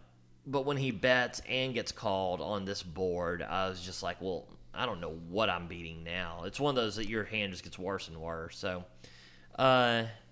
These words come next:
I don't, I mean, I guess you can say I overfolded there. Uh, I don't know if it's, a, I mean, like you say, probably per the odds, probably should be a call. Although I do think it is kinda close.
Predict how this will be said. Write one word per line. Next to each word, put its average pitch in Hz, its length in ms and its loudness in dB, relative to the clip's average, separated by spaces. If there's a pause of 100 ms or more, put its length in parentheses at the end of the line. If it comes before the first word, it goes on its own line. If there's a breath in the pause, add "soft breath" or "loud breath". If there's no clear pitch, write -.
(1200 soft breath)
I 147 100 0
don't, 147 400 6
I 110 120 2
mean, 147 160 6
I 147 80 8
guess 175 240 4
you 165 60 -4
can 185 120 2
say 160 160 6
I 139 60 8
overfolded 147 800 4
there. 151 440 4 (760 soft breath)
Uh, 120 460 4
I 104 120 4
don't 127 160 2
know 123 140 6
if 117 100 0
it's, - 120 -8
a, 113 160 -6
I 110 100 0
mean, 101 240 0
like 113 120 2
you - 80 -10
say, 95 440 0
probably 135 360 4
per 123 460 4
the 101 120 -2
odds, 110 640 -2 (640 soft breath)
probably 120 260 6
should 110 180 -2
be 98 80 4
a 90 80 4
call. 101 560 0 (240)
Although 113 240 6
I 113 80 6
do 127 160 6
think 147 220 6
it 135 80 4
is 156 180 6
kinda 135 180 4
close. 90 680 0